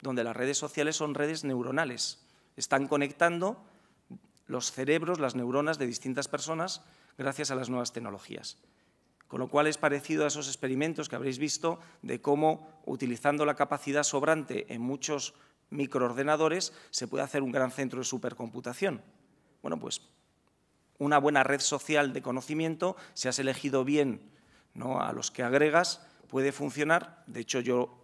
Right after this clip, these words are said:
así lo intento utilizar. Por cierto, soy arroba azsuara en Twitter, por si alguien me quiere mandar algún mensaje. Pues si tienes cuidado en seleccionar a quién agregas, tienes muchas cabezas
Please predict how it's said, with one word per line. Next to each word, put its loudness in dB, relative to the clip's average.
así -4
lo 0
intento -2
utilizar. 0
Por -16
cierto, -4
soy -4
arroba 4
azsuara -2
en -8
Twitter, -6
por -10
si -4
alguien -4
me -8
quiere -6
mandar -6
algún -10
mensaje. -2
Pues 2
si 2
tienes 4
cuidado 6
en 0
seleccionar 4
a 6
quién 0
agregas, 2
tienes -2
muchas 2
cabezas 0